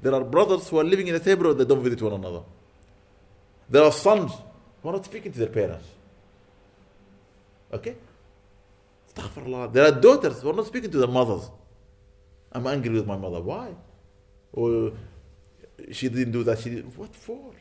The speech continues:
You can't do this. This is not Islam. And remember, if you have these kind of animosities carried in your heart, by Allah Almighty God, neither your prayer nor your dua will be accepted. <laughs> This is not my word,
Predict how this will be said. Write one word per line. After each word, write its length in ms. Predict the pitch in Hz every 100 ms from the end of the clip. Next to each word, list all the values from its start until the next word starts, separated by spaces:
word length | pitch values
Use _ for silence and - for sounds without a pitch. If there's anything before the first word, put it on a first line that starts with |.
| _ _ _ _ _ -
You 120 | -
can't 400 | - 170 247 247
do 140 | 143
this. 280 | 113 90 - - _ _ _ _ _ _ _ _ _ _
This 140 | 143
is 80 | 135
not 160 | 127 170
Islam. 460 | 190 214 254 - - _ _ - - - _ _ _ _ _ _ _ _
And 160 | - 165
remember, 380 | 202 240 185 160
if 160 | 202 196
you 100 | 185
have 200 | 165 151
these 160 | 196 190
kind 240 | 185 160
of 120 | 147
animosities 600 | 139 147 175 180 139 120
carried 280 | - 165 143
in 120 | 127
your 140 | 123 113
heart, 280 | 147 170 - - - _ _ _ _ _ _ _ _
by 120 | 113 117
Allah 220 | 127 135
Almighty 340 | 131 127 123
God, 220 | 120 120
neither 240 | 117 156 156
your 160 | 143
prayer 440 | 131 143 139 139 139
nor 120 | 139 131
your 160 | 117
dua 240 | 107 107 107
will 80 |
be 100 | 98
accepted. 360 | 98 - - - _ _ _ _ _ _ _ - - _ _ _ _ _ _ _ _ _ _ _ -
<laughs> 140 | -
This 320 | 190 - 175
is 80 | 135
not 200 | 165 214
my 140 | 131
word, 260 | 104 131 185